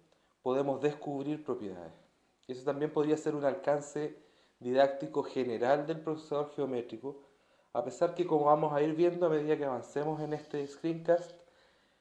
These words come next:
eh, tiene muchas variedades, muchas interpretaciones y hay muchos otros alcances y elementos que tiene esta lógica dinámica de la geometría. Pero por el momento dejo como una descripción general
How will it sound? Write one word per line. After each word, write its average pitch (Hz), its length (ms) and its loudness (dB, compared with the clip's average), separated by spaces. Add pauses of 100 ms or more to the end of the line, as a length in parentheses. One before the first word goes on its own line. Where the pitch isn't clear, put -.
(180)
eh, - 460 -2
tiene 131 260 -2
muchas 175 460 0
variedades, 160 720 4
muchas 170 440 -2
interpretaciones 156 800 -6
y 127 60 -6
hay 127 100 0
muchos 180 340 0
otros 175 260 0
alcances 165 600 -2
y 151 60 -4
elementos 151 500 -4
que 147 140 -6
tiene 151 380 -2 (460)
esta 139 280 0
lógica 147 540 2
dinámica 165 680 0
de 156 140 2
la 147 80 -2
geometría. 104 600 -12 (1300)
Pero 127 180 4
por 131 100 2
el 127 80 0
momento 156 640 -4 (680)
dejo 139 360 0
como 135 180 0
una 143 320 2
descripción 123 600 -4
general 120 600 -2